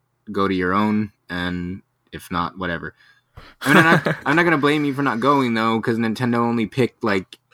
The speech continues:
Speaker 1: eight locations to have this at, and they're all, like, in the middle of nowhere. So
Speaker 2: Hmm.
Speaker 1: it's not like they're
Speaker 2: Don't
Speaker 1: making it
Speaker 2: have it
Speaker 1: easy
Speaker 2: around
Speaker 1: on you.
Speaker 2: here. <laughs> Uh, my around the site,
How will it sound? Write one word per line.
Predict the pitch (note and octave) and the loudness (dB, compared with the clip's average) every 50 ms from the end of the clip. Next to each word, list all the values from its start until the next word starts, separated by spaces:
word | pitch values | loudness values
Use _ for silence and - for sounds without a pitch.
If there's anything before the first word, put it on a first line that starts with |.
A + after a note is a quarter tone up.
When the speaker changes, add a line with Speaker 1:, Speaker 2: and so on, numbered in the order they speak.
| _ _ G#2 | _ _ -2
Speaker 1:
eight | A2 G#2+ G#2 | -2 0 0
locations | G#2+ G2+ F#2 - - G#2+ G#2 G2 - G#2+ G2 - | 0 -2 0 0 0 0 0 0 -2 -4 -4 -4
to | F2 F2+ | -4 -2
have | G2 G2+ G2 F#2+ F#2 | -2 -2 -2 -2 -2
this | F#2+ F2 - - | -4 -4 -2 -2
at, | F2+ F2+ E2+ | -2 -2 -2
and | F2 F#2 | -4 -4
they're | F2+ F2+ F2+ | -4 -2 0
all, | F2+ F2+ F2+ | 0 0 0
like, | F2+ F2 F2 - | 0 -2 -2 -4
in | G2 F2+ | -4 -4
the | F#2 | -4
middle | F#2+ F#2 F#2 F2+ | -4 -4 -4 -4
of | E2 | -4
nowhere. | F2 F2 F2 E2+ E2+ D#2+ D#2+ E2 - - _ _ _ _ | -4 -4 -4 -4 -4 -6 -8 -10 -14 -16 _ _ _ _
So | - - - - - - - _ | -18 -12 -12 -12 -12 -12 -6 _
Speaker 2:
Hmm. | D3 C#3+ C3+ B2 A#2+ A#2+ - _ _ _ _ | 2 4 4 4 2 0 -4 _ _ _ _
Speaker 1:
it's | - - | -4 0
not | A2 F#2 | 0 2
like | F#2+ G2 | 2 2
they're | G2 G2 | 0 0
Speaker 2:
Don't | G2 G2 C#3 B2 | 2 2 2 2
Speaker 1:
making | G2+ | 2
it | |
Speaker 2:
have | G2+ - | 2 4
it | G#2 | 4
Speaker 1:
easy | G#2 G2 F#2+ F#2+ | 4 4 4 4
Speaker 2:
around | F#2 F2+ | 2 2
Speaker 1:
on | - | 0
you. | - F3 | 0 -2
Speaker 2:
here. | E3+ C#3 C3 C#3 - _ _ _ _ _ _ _ _ _ _ _ _ | -2 -2 -4 -6 -10 _ _ _ _ _ _ _ _ _ _ _ _
<laughs> | D3 - - - - _ _ _ _ _ _ _ _ _ _ _ _ - | -10 -10 -10 -10 -12 _ _ _ _ _ _ _ _ _ _ _ _ 4
Uh, | D3+ D#3 D#3+ D#3+ - | 6 6 6 6 4
my | - E3+ F#3 G#3+ | 2 2 2 4
around | A3 G#3 G#3 G#3 | 4 4 4 2
the | G3+ G3 | 2 0
site, | - - - F3 E3+ F3 F3 E3 - - - | 0 0 2 4 4 4 2 0 0 -2 -2